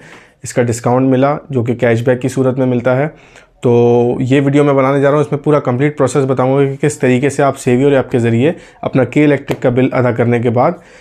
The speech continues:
कैशबैक हासिल कर सकते हैं। तो वीडियो को पूरा देखिएगा, प्रोसेस समझिएगा और कैशबैक हासिल कीजिएगा।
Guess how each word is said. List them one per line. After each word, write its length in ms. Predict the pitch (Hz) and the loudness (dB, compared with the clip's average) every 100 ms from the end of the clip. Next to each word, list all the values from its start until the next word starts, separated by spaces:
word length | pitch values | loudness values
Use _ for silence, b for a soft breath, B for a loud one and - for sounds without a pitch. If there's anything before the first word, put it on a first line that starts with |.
| B - | B -4
कैशबैक 360 | 131 120 127 123 | -2 0 -2 0
हासिल 260 | 110 120 | -2 -2
कर 80 | 113 | -2
सकते 300 | 110 113 - | -4 -6 -4
हैं। 160 | 110 110 B B B _ | -6 -6 B B B _
तो 240 | 120 123 120 | 0 2 2
वीडियो 320 | 123 135 151 | 2 2 2
को 200 | 160 156 | 2 0
पूरा 260 | 156 147 160 | 2 2 2
देखिएगा, 580 | 156 151 170 151 160 | 0 0 0 2 0
प्रोसेस 540 | 160 - 131 120 143 - | -2 -4 -4 -2 -2 0
समझिएगा 640 | 131 127 143 147 147 156 156 B B - | 0 2 2 2 2 0 -4 B B -4
और 360 | 120 123 123 127 127 127 120 - _ _ _ _ _ _ _ _ _ - - _ - | 0 2 2 2 4 2 0 -8 _ _ _ _ _ _ _ _ _ -14 -14 _ -2
कैशबैक 360 | 120 113 120 | 0 0 0
हासिल 260 | 117 113 110 | 0 -4 -4
कीजिएगा। 400 | 113 110 110 | -4 -6 -8